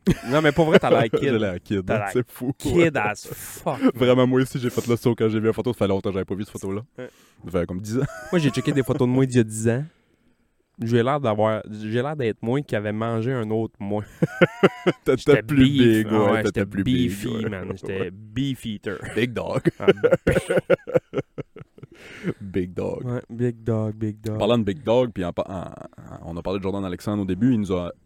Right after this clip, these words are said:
Speaker 2: donné une hostie de bonne idée de renommer nos, euh, nos tiers sur Patreon.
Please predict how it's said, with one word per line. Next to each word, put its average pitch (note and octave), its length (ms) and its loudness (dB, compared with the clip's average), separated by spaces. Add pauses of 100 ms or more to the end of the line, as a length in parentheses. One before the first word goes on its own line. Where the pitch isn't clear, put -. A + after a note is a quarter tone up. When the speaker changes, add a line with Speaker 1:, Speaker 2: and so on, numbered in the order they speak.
(120)
Speaker 2:
donné G2 260 -4
une G2 280 -4
hostie - 380 -2
de B2+ 60 -12
bonne G#2 280 0
idée G2 240 -4 (500)
de F#2+ 120 -2
renommer A2 680 2
nos, F#2+ 380 -2
euh, F2 240 -4
nos F#2+ 180 -4
tiers A2+ 320 -2
sur F2+ 140 -14
Patreon. G#2+ 600 -4